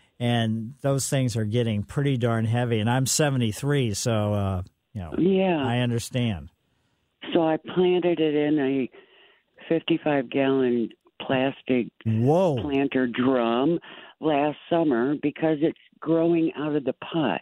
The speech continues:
Speaker 1: Right.
Speaker 2: So this thing is ten feet tall.
Speaker 1: <laughs>
Speaker 2: And I have to drag it in. I mean, I get help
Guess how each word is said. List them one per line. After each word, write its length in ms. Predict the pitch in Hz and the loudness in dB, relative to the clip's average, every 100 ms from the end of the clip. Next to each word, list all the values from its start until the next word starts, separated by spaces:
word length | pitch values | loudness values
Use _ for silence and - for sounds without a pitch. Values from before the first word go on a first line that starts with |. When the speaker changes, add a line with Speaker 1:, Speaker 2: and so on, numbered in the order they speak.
| - | -4
Speaker 1:
Right. 400 | 113 107 113 104 - _ - - | 0 2 0 -2 -10 _ -20 -4
Speaker 2:
So 80 | 196 | -2
this 220 | 170 202 - | 0 0 2
thing 200 | 196 185 | 2 2
is 80 | 165 - | -2 -2
ten 200 | 185 185 - | 0 0 -2
feet 220 | 180 165 | -2 -2
tall. 440 | 147 139 120 123 120 _ | -2 -2 0 -2 -6 _
Speaker 1:
<laughs> 0 | 117 - - - - _ 151 - 151 139 - 135 - 131 - - 123 - _ - | -4 -4 -10 -20 -20 _ -4 -2 -6 -4 -2 -2 -2 -4 -4 -2 -4 -4 _ -2
Speaker 2:
And 300 | 180 175 170 | 2 2 2
I 140 | 185 226 | 2 2
have 140 | 220 | 0
to 120 | 156 | -2
drag 440 | 131 151 156 160 170 | -2 -2 0 0 0
it 120 | 160 | 0
in. 180 | 160 135 | 2 2
I 140 | 135 | 2
mean, 200 | 151 147 | 2 2
I 100 | 143 | 0
get 200 | 139 135 | 0 -2
help 340 | 117 120 107 | -2 -4 -4